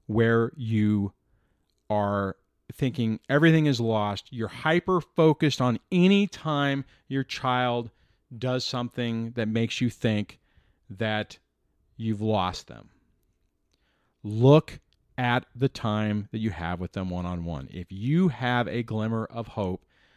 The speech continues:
where you're with them, I don't care if it's just a couple of hours, one day a week or every other week, if you one-on-one have an interaction with them that is positive,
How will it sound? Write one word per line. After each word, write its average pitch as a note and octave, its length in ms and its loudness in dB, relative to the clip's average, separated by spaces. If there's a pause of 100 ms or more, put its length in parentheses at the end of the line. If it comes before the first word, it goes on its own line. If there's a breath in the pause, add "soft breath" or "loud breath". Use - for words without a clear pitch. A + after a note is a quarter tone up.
(200 soft breath)
where A2+ 200 0
you're B2+ 260 8
with D3+ 300 8
them, C3 320 2 (720)
I B2+ 100 0
don't E3+ 240 2
care C#3 380 -2
if A2 180 -8
it's G2 140 -6
just C3+ 260 -2
a D#2 80 -8
couple D3 420 -2
of C#3 120 0
hours, A#2+ 500 2 (520)
one F2+ 400 -4
day C#3+ 200 2
a C#3 80 2
week C3 400 0
or F2+ 140 -6
every A#2 260 -2
other C#3+ 160 2
week, A#2+ 400 -2
if G#2 260 -6
you E3 640 -2
one-on-one D3 1120 2 (520 soft breath)
have C#3+ 500 2
an C#3 100 0
interaction C#3+ 600 4
with B2 120 2
them B2 280 2
that A2 140 2
is F#2 140 -2
positive, C#3+ 800 -2